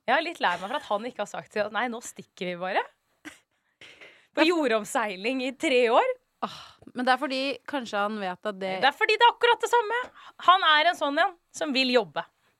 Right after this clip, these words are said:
Speaker 2: Men det er jo de menneskene, tror jeg, som egentlig har acet livet. Tror du ikke det?
Speaker 1: Jo da, sikkert.
Speaker 2: Det er bare du og jeg som sitter her og er litt delusional.
Speaker 1: <laughs>
Speaker 2: Kanskje lite grann?
Speaker 1: Kanskje.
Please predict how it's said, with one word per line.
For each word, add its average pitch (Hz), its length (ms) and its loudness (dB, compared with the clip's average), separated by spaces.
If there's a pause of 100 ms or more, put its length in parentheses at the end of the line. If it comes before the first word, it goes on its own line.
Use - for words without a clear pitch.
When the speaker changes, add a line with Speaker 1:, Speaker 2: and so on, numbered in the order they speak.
(600)
Speaker 2:
Men 240 120 -2
det 220 80 4
er 196 240 6
jo 247 80 4 (440)
de 214 240 -10
menneskene, 196 460 -8
tror - 140 -12
jeg, 180 100 -8
som 196 140 -14
egentlig 127 480 -10
har 196 80 -4
acet - 400 -10
livet. 175 240 -8 (880)
Tror 214 100 -4
du 233 60 -6
ikke 269 100 0
det? 370 160 -2
Speaker 1:
Jo - 160 -14
da, - 160 -16
sikkert. - 400 -20 (520)
Speaker 2:
Det 214 60 2
er 226 60 4
bare 277 160 4
du 196 100 -6
og 202 80 -2
jeg 196 140 -2
som 208 120 -12
sitter 196 280 -10
her 185 180 -2
og - 1600 -8 (680)
er 196 300 -2
litt 202 180 -10
delusional. 196 540 -6 (360)
Speaker 1:
<laughs> - 360 -10
Speaker 2:
Kanskje 254 240 -2
lite 247 160 -2
grann? 294 500 -2 (300)
Speaker 1:
Kanskje. - 320 -2